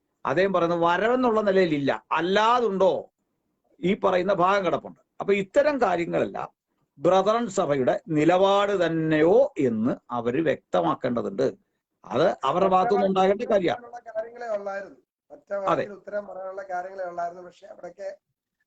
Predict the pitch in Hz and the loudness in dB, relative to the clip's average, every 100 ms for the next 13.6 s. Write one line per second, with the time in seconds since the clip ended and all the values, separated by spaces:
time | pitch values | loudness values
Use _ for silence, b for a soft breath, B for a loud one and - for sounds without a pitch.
0 | - 170 196 202 208 - - 185 196 196 | -14 -8 -6 -6 -8 -16 -18 -16 -14 -14
1 | 196 196 190 180 185 170 180 180 180 190 | -12 -12 -10 -8 -8 -10 -14 -14 -12 -12
2 | 190 190 190 196 196 _ - 180 196 175 | -8 -10 -8 -10 -10 _ -18 -14 -10 -6
3 | 175 175 175 147 120 _ _ _ _ _ | -6 -6 -10 -14 -20 _ _ _ _ _
4 | _ _ _ 165 170 175 190 214 247 240 | _ _ _ -6 -6 -6 -8 -8 -8 -10
5 | 233 214 208 220 220 214 196 208 220 226 | -8 -6 -6 -6 -10 -14 -14 -12 -10 -10
6 | 220 214 190 - _ _ _ _ _ 175 | -12 -12 -12 -12 _ _ _ _ _ -16
7 | 175 165 180 208 208 208 208 208 208 196 | -14 -10 -8 -8 -6 -6 -8 -10 -14 -14
8 | _ _ 175 175 190 175 180 196 220 285 | _ _ -20 -16 -14 -12 -10 -10 -10 -16
9 | _ _ - 170 170 - - _ _ _ | _ _ -8 -6 -6 -10 -18 _ _ _
10 | 180 180 180 190 196 - _ _ 180 190 | -16 -14 -12 -12 -14 -18 _ _ -14 -12
11 | 208 190 185 180 185 180 175 170 170 165 | -12 -10 -10 -8 -8 -8 -10 -8 -6 -8
12 | - - 165 180 180 147 - _ _ _ | -10 -18 -12 -12 -12 -14 -16 _ _ _
13 | - 170 202 196 208 202 | -14 -10 -8 -8 -8 -10